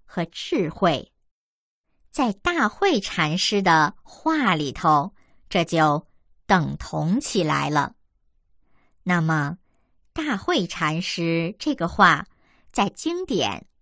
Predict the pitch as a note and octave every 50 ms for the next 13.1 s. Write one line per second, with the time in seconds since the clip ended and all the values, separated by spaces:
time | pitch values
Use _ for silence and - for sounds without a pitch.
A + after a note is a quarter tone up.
0 | _ - - D#3+ E3 D#3+ D#3+ G#3 - C#4+ F#3+ - - - G3 F3+ F3 E3+ E3 D#3+
1 | - E3+ D#3 C#3 - - _ _ _ _ _ _ _ _ _ _ _ _ _ _
2 | _ _ - - - - A3 E3+ E3 G3 F#3 F#3+ F#3+ E3+ D3+ D#3 F3 F3+ E3+ F3+
3 | F#3+ - - D#3 D3 D#3 D#3 E3+ D#3+ D3+ C#3+ C#3+ F3 - _ _ - - D4 D#4
4 | C4+ E3 - - - - D3 C#3 C#3+ E3 F#3 - A3 G#3+ G#3+ G#3+ G#3+ G#3+ _ _
5 | _ _ _ _ _ _ _ _ _ _ _ _ _ _ _ - - - E3 D#3
6 | D3+ D3+ D#3 D#3+ E3 E3+ F#3 G3+ - _ - F#3+ F3+ D#3+ D#3+ F#3+ A#3+ B3 G3+ E3+
7 | - - - F3 D3+ C#3 C#3 D3+ F#3+ A3 F3+ D3+ _ _ _ _ _ _ _ _
8 | _ _ _ _ _ - - - F#3+ E3+ D#3+ - - E3+ E3 D#3 D3+ D#3 - _
9 | _ _ _ _ - - - C#4+ C4 F#3 D3+ - - - - D4+ B3 F#3 E3 D3
10 | - - - D3+ D3 C#3+ D3+ F3 - - C#4 A#3+ F#3 - _ _ _ _ _ _
11 | _ _ _ _ _ _ _ _ _ _ _ _ _ _ - - - A3 F#3+ E3+
12 | D#3+ - - E3 D#3+ E3 E3+ - G#3 G#3 G#3 G#3 - - - G3+ F#3+ F#3+ F3 F3
13 | G3 A3